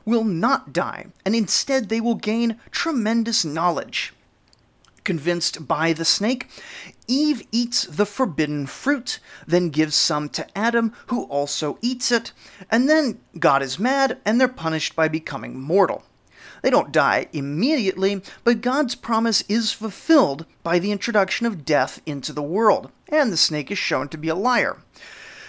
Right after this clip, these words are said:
There are other things going on in the story, but that will do for a short summary. Compare that to the tale of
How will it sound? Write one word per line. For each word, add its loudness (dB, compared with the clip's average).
There 2
are 4
other 2
things -2
going 2
on 2
in -4
the -8
story, 2
but 0
that -4
will 0
do 0
for -4
a 0
short -2
summary. 0
Compare 2
that 0
to 0
the -2
tale 0
of 0